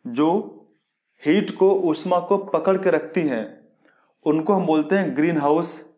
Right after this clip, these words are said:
गैसें, ठीक है। तो इस तरीके से गर्मी हमारे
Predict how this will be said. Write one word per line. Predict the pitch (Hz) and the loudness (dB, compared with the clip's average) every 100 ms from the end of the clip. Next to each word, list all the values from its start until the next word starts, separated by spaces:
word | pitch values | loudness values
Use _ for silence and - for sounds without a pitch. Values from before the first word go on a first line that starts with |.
| _ 123 | _ -2
गैसें, | 127 123 - 117 - _ _ - | 0 0 -2 -12 -16 _ _ -8
ठीक | 156 160 | -4 -2
है। | 185 147 - _ _ _ _ _ _ _ _ _ _ _ - | -2 -4 -18 _ _ _ _ _ _ _ _ _ _ _ -4
तो | 151 | 0
इस | 190 185 | 0 0
तरीके | 185 160 185 | 0 0 0
से | 180 | 0
गर्मी | 190 147 156 | 2 2 2
हमारे | 170 147 143 | 2 2 2